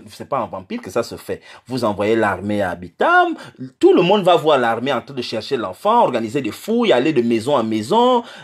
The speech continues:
euh, euh, euh, aller chercher. Mais vous n'avez même, jusqu'à aujourd'hui, vous n'avez pas fait ça. Parce que pour vous, l'homme gabonais,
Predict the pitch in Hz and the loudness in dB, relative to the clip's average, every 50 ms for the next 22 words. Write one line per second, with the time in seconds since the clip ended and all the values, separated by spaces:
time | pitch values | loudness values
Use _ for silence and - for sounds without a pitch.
0 | - - 113 131 131 127 127 127 123 117 104 - - - _ - - 101 120 120 | -4 0 2 2 4 4 4 4 4 2 2 -2 -10 -20 _ -10 -6 -2 0 0
1 | 117 117 117 117 117 120 120 120 113 107 _ _ - _ - 107 113 117 117 104 | 2 2 0 0 0 -2 -4 -4 -4 -6 _ _ -20 _ -8 -4 -2 0 0 2
2 | 92 110 131 143 147 156 151 139 135 - - 139 123 120 - - 160 156 131 - | 2 2 2 2 4 4 4 4 0 0 0 0 0 0 0 0 2 0 0 0
3 | - - 139 135 - - 254 269 247 233 220 269 247 254 254 247 - - 175 262 | -6 -8 -8 -8 -4 0 2 4 4 4 4 4 4 4 4 2 0 -6 2 4
4 | 349 370 - - 277 262 240 233 262 254 - 294 262 - - - 156 139 139 - | 4 4 4 4 4 4 4 4 4 2 2 2 -2 -2 -4 -4 0 0 0 0
5 | 143 120 - - 107 - - 78 _ _ _ _ _ _ _ _ _ _ _ _ | 0 -4 -4 -6 -14 -14 -14 -20 _ _ _ _ _ _ _ _ _ _ _ _
6 | _ _ _ _ _ _ - - - - - 214 185 - - 294 - - - 214 | _ _ _ _ _ _ -20 -20 -16 -4 -2 0 0 0 0 -2 -4 -2 -2 -2
7 | 185 175 160 208 285 302 214 214 247 262 247 233 202 190 170 175 185 202 226 254 | -2 -2 -2 0 0 2 2 4 4 4 2 4 2 2 2 2 0 0 0 -2
8 | 269 302 - | -2 -4 -6